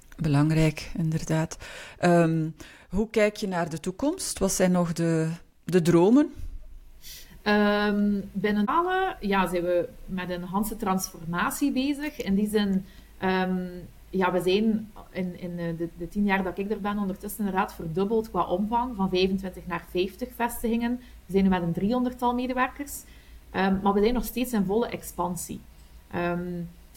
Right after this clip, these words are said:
Speaker 2: en nog los van, ja, van, van, eh, dat dat geografisch is qua expansie, is eigenlijk de groei of de transformatie,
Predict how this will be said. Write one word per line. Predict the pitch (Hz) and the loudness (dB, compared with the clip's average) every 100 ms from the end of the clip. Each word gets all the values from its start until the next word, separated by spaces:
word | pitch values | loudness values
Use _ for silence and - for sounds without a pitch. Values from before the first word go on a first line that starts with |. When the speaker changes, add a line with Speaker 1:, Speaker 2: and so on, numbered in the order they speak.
| - | -2
Speaker 2:
en | 190 190 196 | 0 0 0
nog | 185 | 0
los | 202 233 | 0 0
van, | - 220 214 202 190 - | -2 0 2 2 -2 -4
ja, | 190 185 170 - - - - - - | 2 2 2 -2 -10 -20 -20 -18 -10
van, | 185 180 175 175 170 | -6 -6 -6 -8 -10
van, | 175 170 | -8 -4
eh, | 170 165 160 156 | -4 -4 -6 -8
dat | - 165 | -8 -8
dat | 165 | -10
geografisch | - 185 175 175 190 220 214 | -2 -2 0 0 0 0 -2
is | 226 - | -2 -2
qua | 220 | -6
expansie, | 220 - 220 240 - 247 240 - | -6 -2 0 0 -2 -2 -2 -4
is | 196 | 2
eigenlijk | 202 208 185 | 4 4 2
de | 175 165 | -2 -2
groei | 180 247 | 0 0
of | 240 | 0
de | 185 | -2
transformatie, | 190 202 226 202 180 185 247 254 247 | -4 -2 -2 -6 0 2 2 0 -2